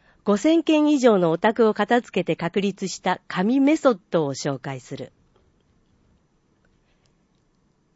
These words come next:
児童書、三冊。表紙の写真とともに。こたつ。福音館書店、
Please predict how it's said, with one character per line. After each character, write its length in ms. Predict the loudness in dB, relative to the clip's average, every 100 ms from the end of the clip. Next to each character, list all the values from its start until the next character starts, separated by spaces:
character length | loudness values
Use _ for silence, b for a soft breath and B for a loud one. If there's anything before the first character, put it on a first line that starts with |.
| _
児 160 | -2 2
童 240 | 4 2
書、 380 | -2 0 0 0 _ _ _ _ _
三 340 | -2 2 2 0
冊。 460 | -6 -8 -10 -20 _ _ _ _ _ _ _ _ -2
表 280 | 2 2 0
紙 100 | -2
の 80 | -2
写 160 | -2
真 260 | -6 -4 -4
と 140 | -4
と 120 | -4 -6
も 120 | -8
に。 180 | -14 _ _ _ _ _ _ _ _ _ _ _ _ _ _ _ _ _
こ 160 | -4 -4
た 280 | 2 2 2
つ。 340 | -4 -10 -10 _ _ _ _ _ _ _ _ _ _ _
福 260 | -20 -4 2
音 260 | 2 2 2
館 260 | 2 2
書 160 | 0 -4
店、 300 | -4 -8